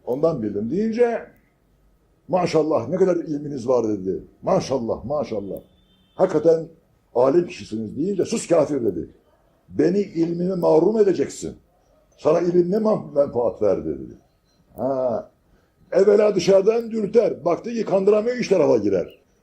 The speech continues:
"Namaz kılma." der, kılarsın. "Oruç mu?" der, tutarsın. Sonra iç tarafa döner.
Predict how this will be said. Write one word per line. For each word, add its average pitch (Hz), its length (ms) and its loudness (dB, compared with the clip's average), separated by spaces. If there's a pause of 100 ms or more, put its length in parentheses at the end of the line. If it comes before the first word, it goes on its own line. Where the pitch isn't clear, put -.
(320)
"Namaz 190 380 2
kılma." 196 260 2
der, 220 180 4
kılarsın. 175 580 2
"Oruç 170 340 4
mu?" 170 120 -6
der, 147 140 2
tutarsın. 151 560 0
Sonra 185 220 0
iç 170 80 -6
tarafa 139 260 2
döner. 180 380 2